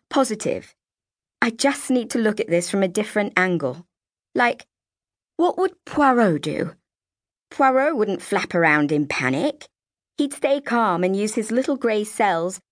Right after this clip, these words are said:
and recall some tiny vital detail which would be the clue to everything. I squeeze my eyes tight. Little grey cells. Come on, do your best.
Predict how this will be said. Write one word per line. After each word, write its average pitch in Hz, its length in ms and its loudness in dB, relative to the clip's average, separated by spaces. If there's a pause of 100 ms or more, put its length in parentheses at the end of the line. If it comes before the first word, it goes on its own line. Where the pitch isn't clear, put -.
and 196 140 -2
recall 226 380 0
some 214 260 -2
tiny 214 520 0
vital 196 560 -2
detail 170 720 -4 (260)
which 214 200 -4
would 214 120 -4
be 247 180 0
the 233 100 0
clue 185 280 0
to - 220 -2
everything. 151 720 -2 (1080)
I 190 60 0
squeeze 202 440 -4
my 165 200 2
eyes 170 380 2
tight. - 500 -6 (760)
Little 240 340 0
grey 214 380 0
cells. 196 640 0 (560)
Come - 240 0
on, 233 540 0 (360)
do 294 160 2
your 262 260 4
best. - 640 -4